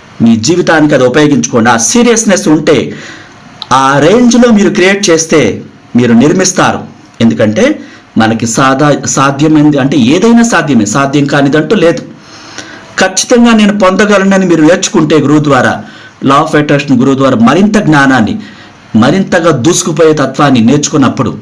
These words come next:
ఆ ఎలా క్రియేట్ చేసుకోవాలి, ఎలా విజువలైజేషన్ చేసుకోవాలి, ఎలా క్రియేషన్ బుక్‌లో రాసుకోవాలి, ఈ నెగటివ్స్‌ని,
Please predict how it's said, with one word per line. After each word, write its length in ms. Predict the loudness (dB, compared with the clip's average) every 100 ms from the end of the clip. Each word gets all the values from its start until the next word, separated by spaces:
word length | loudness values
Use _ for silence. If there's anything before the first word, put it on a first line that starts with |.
| -18 -20 -20 -8 -2
ఆ 160 | -2 0
ఎలా 220 | 0 2 0
క్రియేట్ 420 | 2 0 0 -2
చేసుకోవాలి, 480 | -2 -2 0 0 0
ఎలా 200 | 0 0
విజువలైజేషన్ 720 | 0 0 0 0 0 -2 -2 -2
చేసుకోవాలి, 500 | -4 -2 0 -2 -6 -16 -20 -8 -2
ఎలా 220 | 0 0
క్రియేషన్ 440 | 0 -2 0 0
బుక్‌లో 240 | -2 0 0
రాసుకోవాలి, 520 | 0 -2 -2 0 2
ఈ 40 | 2
నెగటివ్స్‌ని, 720 | 2 0 0 0 2 0